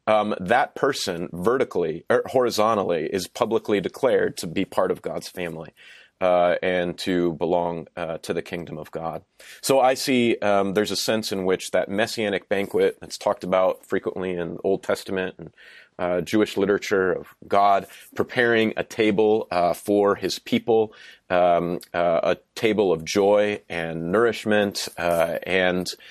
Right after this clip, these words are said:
uh, and a table where God's presence is known, that he, Jesus is in many ways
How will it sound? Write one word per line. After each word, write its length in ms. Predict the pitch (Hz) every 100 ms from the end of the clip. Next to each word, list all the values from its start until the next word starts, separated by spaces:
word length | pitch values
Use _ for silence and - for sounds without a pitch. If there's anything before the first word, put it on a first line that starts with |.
| - _ 92
uh, 400 | 87 87 87 -
and 300 | 98 101 98 -
a 100 | 92
table 440 | - 113 113 113
where 160 | 95 87
God's 300 | 90 90 -
presence 500 | - 92 101 98 92
is 100 | 78
known, 520 | 87 92 107 120 110
that 160 | 95 -
he, 320 | 120 113 113
Jesus 520 | - - 113 117 101
is 240 | - 98 98
in 180 | 95 98
many 160 | 101
ways 340 | 98 95 90